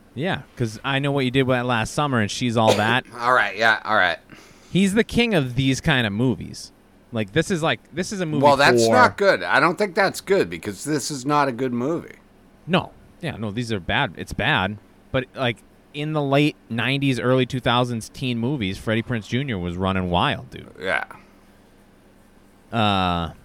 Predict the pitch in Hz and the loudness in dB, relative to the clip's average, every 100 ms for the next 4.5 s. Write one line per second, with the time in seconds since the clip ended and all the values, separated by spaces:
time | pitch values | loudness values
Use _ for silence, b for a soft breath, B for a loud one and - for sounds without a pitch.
0 | - _ _ _ _ _ _ _ _ _ | -20 _ _ _ _ _ _ _ _ _
1 | _ _ - 95 90 87 85 104 101 98 | _ _ -6 -4 -2 -2 -2 2 4 4
2 | 95 85 87 95 92 92 - - 165 175 | 2 -2 -4 -2 -2 -2 -4 -4 0 -2
3 | - _ _ - _ _ - 127 110 104 | -2 _ _ -20 _ _ -4 0 0 0
4 | 95 92 - - - | -2 -6 -10 -16 -16